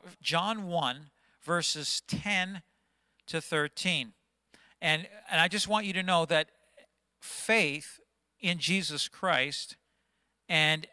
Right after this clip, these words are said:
the interaction that you would have with Jesus Christ, uh, is very specific, uh, uh, or that specific interaction that we may have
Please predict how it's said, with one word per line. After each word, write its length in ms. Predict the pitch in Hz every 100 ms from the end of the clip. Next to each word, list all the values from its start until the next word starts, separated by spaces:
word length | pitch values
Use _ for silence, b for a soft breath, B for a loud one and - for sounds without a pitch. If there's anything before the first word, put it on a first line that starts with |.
| - 262 _
the 280 | 160 160 175
interaction 600 | 208 185 170 170 190 202
that 80 | 175
you 120 | 160
would 100 | 156
have 400 | - 156 180 170
with 100 | 156
Jesus 440 | 156 165 143 139
Christ, 600 | - - 156 139 139 - - _ b b b b b _
uh, 180 | 160 143
is 180 | 170 143
very 260 | 135 196 208
specific, 960 | - 160 - - 220 - 147 - - _ _ _ _ _ _ _ 143
uh, 280 | 139 135 135 - - 247 226 _ _ _
uh, 160 | 143 135 170 _ _
or 120 | 151 147
that 220 | 151 160
specific 720 | - - 165 - - 208 208
interaction 520 | 165 156 160 147 - 147
that 40 |
we 80 | 143
may 160 | 139
have 380 | 135 139 135 139